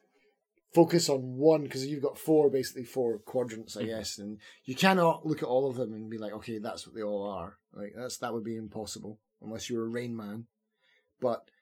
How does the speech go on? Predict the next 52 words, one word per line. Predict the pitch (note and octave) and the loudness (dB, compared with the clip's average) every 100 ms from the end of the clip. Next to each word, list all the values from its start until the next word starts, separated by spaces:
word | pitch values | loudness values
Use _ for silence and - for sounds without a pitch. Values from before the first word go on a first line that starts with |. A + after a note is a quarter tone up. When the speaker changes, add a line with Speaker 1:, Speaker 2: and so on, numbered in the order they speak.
| _ _ | _ _
Speaker 1:
yeah, | D3+ | 2
you | C#3 C#3+ | 2 0
choose | - F3+ D3+ | 0 2 2
your | C#3 | 0
quarry | - D#3+ D#3+ B2 | 0 4 4 2
and | A#2 | -2
you, | B2+ | -4
like, | B2 | -2
you | B2+ | 0
look | C#3 D3+ D#3 | 4 4 2
for | - | -2
that, | C#3 C3 - - - - | 0 2 0 -4 -18 -12
that | - A2 | -8 -4
symbol, | G2+ D3+ C3+ C3+ | -2 -2 0 0
that | A#2+ | 0
one | C3 C3 | 0 0
symbol, | A#2+ C#3 C3+ B2 A2+ | 0 -2 0 0 -2
and | A2+ | -2
you're | A2 | -4
like, | G#2+ G#2 G#2 | -4 -4 -4
"Right, | G#2 | -2
this | B2+ C3 | 0 0
is | E3+ | 2
the | D#3 | 2
one | D3 | 0
that | A#2 | -2
I'm | |
looking | B2+ A#2+ B2 | -4 -4 -6
for. | - A2+ A2+ - _ _ _ _ _ - | -4 -4 -4 -10 _ _ _ _ _ -10
I | |
need | B2 B2 | -8 -8
to | |
find | - A2+ G#2+ | -8 -8 -6
that," | G2+ G2 | -6 -6
and | A2+ | -8
you | A2+ | -10
focus | G#2 C3 B2 A#2 | -8 -6 -6 -6
on | A#2 G#2+ | -8 -6
that | G#2+ - | -8 -10
corner | - A2 G#2 G#2 G#2 _ _ _ _ | -8 -6 -6 -8 -12 _ _ _ _
until | A2+ A#2 A#2 | -10 -6 -4
you | G#2+ G#2+ | -6 -4
get | G#2 G2 | -6 -6
it. | G2 _ _ _ | -8 _ _ _
Then | A#2+ A#2 | -6 -4
once | B2+ B2+ | -4 -4
you | C3 | -6
put | - D3+ | -6 -4
that | D3 D3 | 0 4
in, | F3 D#3+ | 4 4
then | C3 | 0
you | B2+ | -4